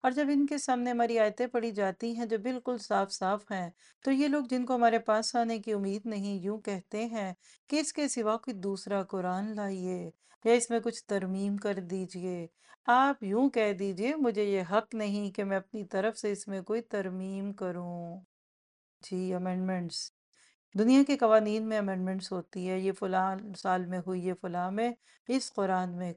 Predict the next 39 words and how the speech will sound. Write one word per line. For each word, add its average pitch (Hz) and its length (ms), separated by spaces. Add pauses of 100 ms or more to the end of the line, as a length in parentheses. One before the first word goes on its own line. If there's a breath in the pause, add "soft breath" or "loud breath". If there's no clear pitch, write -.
कोई 247 520
रद्दो 214 320
बदल 190 280
नहीं 185 160
होगा, 180 240
इसका 220 280
नुक्ता, 214 440
इसका 208 320
एक 202 180
शोशा 202 360
भी 190 140
नहीं 190 120
बदला 180 320
जाएगा। 185 500 (380 soft breath)
कल 202 160
भी 214 160
यही 208 280
फ-, 202 180
फरमाइश 190 580
थी, 214 80
आज 175 180
भी 190 120
लोग 214 140
कहते 254 200
हैं, - 20
"इस 277 80
कुरान 208 360
की 220 140
ये, 233 220
ये 226 100
आयतें 196 300
निकाल 190 260
दें, 214 80
सूरह 269 200
तौबा 262 300
निकाल 254 380
दें 277 120
ना, 285 100
फिर 214 180